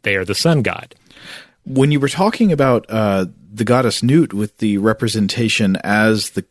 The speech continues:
Speaker 2: the, the cow with the sun disk above the head, I was trying to think, is this the same as the imagery I've already seen, or is there another ancient Egyptian, uh, deity or figure often depicted as a bovine with a, with a halo or sun disk over its head?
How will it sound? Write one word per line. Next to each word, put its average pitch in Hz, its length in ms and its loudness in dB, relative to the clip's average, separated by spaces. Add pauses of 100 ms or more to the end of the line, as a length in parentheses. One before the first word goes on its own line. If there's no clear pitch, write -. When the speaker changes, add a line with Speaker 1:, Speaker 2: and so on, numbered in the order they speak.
(120)
Speaker 2:
the, 95 320 -4
the 82 140 -8
cow 117 460 0
with 92 300 -2
the 101 80 -4
sun 117 260 0
disk 104 240 -2
above 101 180 -2
the 92 100 -4
head, 143 280 2
I 101 40 4
was 98 140 -2
trying 131 240 -2
to 110 40 -2
think, 120 260 -2 (480)
is 143 280 2
this 143 220 -2
the 120 100 -6
same 147 400 0
as 113 140 0
the 117 160 -2
imagery 110 380 2
I've 104 100 0
already 101 240 2
seen, 147 320 0
or 107 180 4
is 98 160 0
there 101 160 0
another 110 800 2
ancient 104 400 0
Egyptian, 92 720 -2 (560)
uh, 95 180 0
deity 107 460 2
or 95 100 0
figure 98 400 -2
often 92 440 0 (160)
depicted 107 440 -4 (100)
as 110 360 0
a 113 60 -4
bovine 98 760 0
with 95 180 -2
a, 95 180 2
with 101 200 -6
a 90 80 0
halo 101 440 2
or 90 140 0
sun 98 300 0
disk 92 280 -2
over 92 220 0
its - 140 -4
head? 87 240 -2